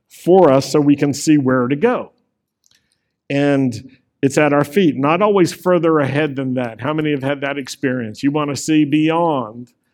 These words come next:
but all you can see is right in front. And on our path, not someone else's path, he'll give us light on our own path.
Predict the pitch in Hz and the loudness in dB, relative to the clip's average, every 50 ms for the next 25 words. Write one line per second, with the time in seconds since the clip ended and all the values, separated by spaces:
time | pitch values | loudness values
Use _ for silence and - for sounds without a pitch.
0 | _ _ _ _ - 131 127 135 135 135 135 135 135 131 - 131 127 - - - | _ _ _ _ -6 -4 -2 -2 0 0 0 -2 -4 -4 -4 -8 -8 -8 -6 -4
1 | 156 147 127 117 110 107 110 - _ _ _ _ _ _ _ _ - 127 120 120 | -2 0 0 -2 -4 -6 -10 -16 _ _ _ _ _ _ _ _ -2 0 2 2
2 | 117 113 110 110 107 104 - - - _ _ _ _ _ _ _ _ _ _ _ | 2 2 0 -2 -4 -6 -10 -18 -20 _ _ _ _ _ _ _ _ _ _ _
3 | _ - 123 123 120 117 113 - - - 120 107 92 85 87 _ _ _ _ _ | _ -6 -4 -2 -2 -2 -4 -8 -10 -10 -10 -10 -10 -12 -18 _ _ _ _ _
4 | _ _ _ _ _ _ _ _ _ _ _ _ _ - 135 143 - 143 156 156 | _ _ _ _ _ _ _ _ _ _ _ _ _ -6 -4 -4 -2 -2 -2 -2
5 | 151 147 - 160 180 185 185 - - 156 147 120 101 95 92 - _ _ - 135 | -4 -4 -2 0 0 0 0 -2 -2 -4 -4 -4 -6 -10 -16 -20 _ _ -8 -4
6 | 131 156 170 143 - - 180 175 165 160 156 156 156 156 156 147 - - 143 120 | -4 -4 -4 -4 -6 -2 -2 0 0 0 0 0 0 0 -2 -2 -4 -6 -8 -8
7 | - _ - - 120 101 95 - _ _ _ _ _ _ _ _ _ _ _ _ | -8 _ -10 -10 -10 -10 -12 -18 _ _ _ _ _ _ _ _ _ _ _ _
8 | _ _ _ - - _ _ - 151 143 131 156 143 139 131 120 - 143 139 135 | _ _ _ -20 -20 _ _ -2 0 2 4 4 4 2 0 0 0 0 0 2
9 | 127 123 107 92 87 - - - _ _ _ _ _ _ _ _ _ _ _ _ | 0 -2 -4 -6 -10 -16 -20 -20 _ _ _ _ _ _ _ _ _ _ _ _
10 | _ _ _ _ _ - 117 123 120 113 113 123 - - 120 120 - 120 123 120 | _ _ _ _ _ -6 -4 -2 -2 -4 -6 -8 -6 -6 -6 -4 -4 -4 -4 -4
11 | 117 110 104 104 98 90 82 - | -6 -6 -8 -10 -10 -10 -14 -20